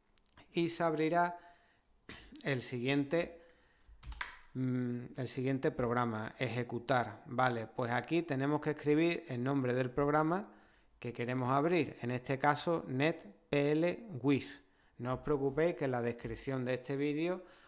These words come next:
os lo dejaré todo escrito y en el enlace que voy a hacer hablando de este artículo. Es muy fácil. Una vez que pongamos este comando,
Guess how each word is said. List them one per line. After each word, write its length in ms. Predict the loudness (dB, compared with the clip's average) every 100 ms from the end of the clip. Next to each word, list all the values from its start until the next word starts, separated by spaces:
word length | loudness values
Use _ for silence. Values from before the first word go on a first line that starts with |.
| -12 -2
os 120 | 0
lo 160 | 0
dejaré 320 | 0 -2 -2 0
todo 260 | 0 0
escrito 580 | -2 0 0 0 0 0
y 140 | 0
en 120 | -2 -2
el 100 | -4
enlace 560 | -4 -2 -2 -2 -6 -4
que 120 | -2
voy 140 | -2
a 80 | -2
hacer 280 | -2 -4 -2
hablando 340 | -2 -2 -2
de 100 | -4
este 160 | -4 -8
artículo. 520 | -8 -10 -14 -10 -6
Es 60 | -2
muy 240 | 0 0
fácil. 520 | 0 -6 -6 -12 -16 -16 -20 -20 -20 -6
Una 200 | 0 4
vez 160 | 4 2
que 140 | -2
pongamos 480 | -4 0 2 2 0
este 240 | 0 -2
comando, 600 | 2 4 4 4 2 0